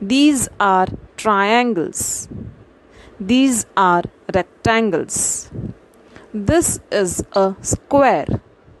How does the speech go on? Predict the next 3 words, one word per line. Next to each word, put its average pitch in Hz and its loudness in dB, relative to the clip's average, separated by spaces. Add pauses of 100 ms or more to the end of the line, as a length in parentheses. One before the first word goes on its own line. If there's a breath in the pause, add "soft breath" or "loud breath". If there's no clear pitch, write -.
(480 soft breath)
These 262 2 (140)
are 170 0 (160)
circles. - 0